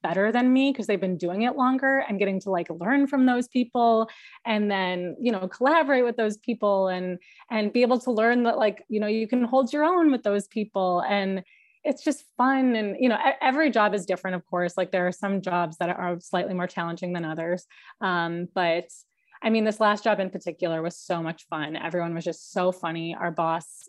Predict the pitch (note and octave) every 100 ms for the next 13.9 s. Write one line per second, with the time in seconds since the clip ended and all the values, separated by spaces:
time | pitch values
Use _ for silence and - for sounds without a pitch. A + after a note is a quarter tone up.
0 | - F3+ F3+ F3+ - E3+ E3 E3+ E3+ A3
1 | G#3+ F#3 F3 E3+ D#3+ - E3+ E3 E3 E3
2 | - - - F3+ D#3+ E3 F3 E3 E3 -
3 | D#3+ D#3+ D#3 D3+ D#3+ D#3 D#3+ - - -
4 | - F#3 E3 D#3+ D#3+ - A3 G#3+ A#3 C#4+
5 | C4+ B3+ B3+ A#3+ F#3 F#3 F#3+ A3+ A3+ A#3
6 | A#3 A3+ A#3 _ _ - G#3+ F#3+ F#3+ F#3+
7 | A3 E3+ E3 G3 A#3 - A3 G#3+ G3+ F#3+
8 | F#3 F#3 _ _ - G#3+ A3+ A#3 A3 G3
9 | F#3 G#3 A#3+ C#4 C#4+ C4 C4+ A3+ A3+ A3+
10 | G#3 G3 A3 A3 A3 A3 G#3+ - C#4+ A#3
11 | - A3+ G#3 G#3+ G3 - G#3 G#3 G3+ G3
12 | F#3+ F#3+ G3+ G#3+ - F#3+ G3 G#3 A#3 -
13 | - B3 B3+ C4+ C4+ E4+ E4+ F4+